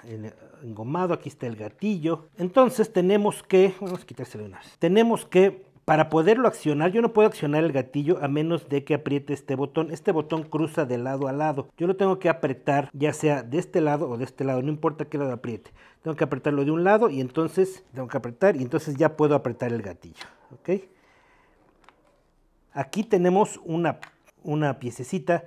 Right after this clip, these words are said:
que nos va a albergar un pequeño repuesto de una cuchilla. ¿Por qué una cuchilla solamente? Ah, bueno, pues porque este cepillo solo lleva una cuchilla. Le damos la vuelta y solo lleva una sola cuchilla.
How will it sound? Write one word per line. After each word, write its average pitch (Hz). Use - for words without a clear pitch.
que 139
nos 131
va 156
a 147
albergar 139
un 151
pequeño 143
repuesto 120
de 120
una 135
cuchilla. -
¿Por 151
qué 214
una 208
cuchilla 185
solamente? 180
Ah, 147
bueno, 165
pues -
porque 156
este 143
cepillo 151
solo 131
lleva 123
una 104
cuchilla. -
Le 107
damos 120
la 113
vuelta 160
y 160
solo 139
lleva 135
una 135
sola 117
cuchilla. -